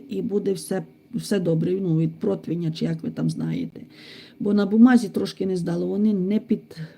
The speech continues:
не підпеклися файно на бумазі, так кажу, як є. Ось, а вони так мають бути, знизу руденька шкориночка на них має бути,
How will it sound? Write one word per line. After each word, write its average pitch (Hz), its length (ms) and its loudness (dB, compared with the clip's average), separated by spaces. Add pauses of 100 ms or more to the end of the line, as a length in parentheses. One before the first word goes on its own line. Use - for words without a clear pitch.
(160)
не 214 160 2
підпеклися - 760 2
файно 165 360 0
на 165 100 0
бумазі, 165 500 -4
так 196 240 -10
кажу, 175 280 -6
як 170 300 -6
є. - 120 -12 (680)
Ось, 165 440 -2
а 190 160 -6
вони 214 260 4
так 208 200 -4
мають 185 220 -2
бути, 185 280 -2
знизу 175 520 -2
руденька 175 440 -2
шкориночка 160 720 -2
на 160 120 2
них 80 240 0
має - 280 0
бути, - 340 -10